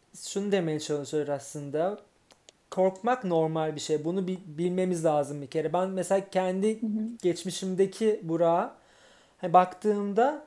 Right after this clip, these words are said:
Speaker 1: korkularını falan, tabii bana şu an normal gelmese de, hani, bütün hepsi. Ama diyorum ki, hani, yani, korkması normalmiş. Keşke onunla da bunu söyleyebilseydim. Çünkü bana o zaman, bana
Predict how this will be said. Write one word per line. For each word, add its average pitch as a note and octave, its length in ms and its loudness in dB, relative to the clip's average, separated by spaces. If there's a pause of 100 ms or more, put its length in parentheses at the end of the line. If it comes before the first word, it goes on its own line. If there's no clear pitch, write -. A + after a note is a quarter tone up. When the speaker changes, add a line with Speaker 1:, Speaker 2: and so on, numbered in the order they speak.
(240)
Speaker 1:
korkularını G#3 720 2
falan, G#3+ 280 -4
tabii G3+ 180 -2
bana F3+ 180 2
şu F#3 180 0
an F#3 180 2 (200)
normal E3 580 0
gelmese D#3+ 640 -2
de, F#3+ 200 -2 (360)
hani, C#3 220 -10 (140)
bütün D3+ 240 -10
hepsi. G#3 460 -6 (420)
Ama G#3+ 260 -2
diyorum B3 320 4
ki, - 160 -4
hani, A3 420 -4 (300)
yani, G3 540 -6 (280)
korkması A3 580 -6
normalmiş. A3+ 680 -2 (840)
Keşke A#3 340 -2
onunla G3 340 0
da F3 120 0
bunu F#3+ 220 -2
söyleyebilseydim. F3+ 1200 0 (540)
Çünkü G3+ 300 -4
bana A3 220 0
o A3+ 100 2
zaman, G#3+ 280 0 (160)
bana F#3 200 -2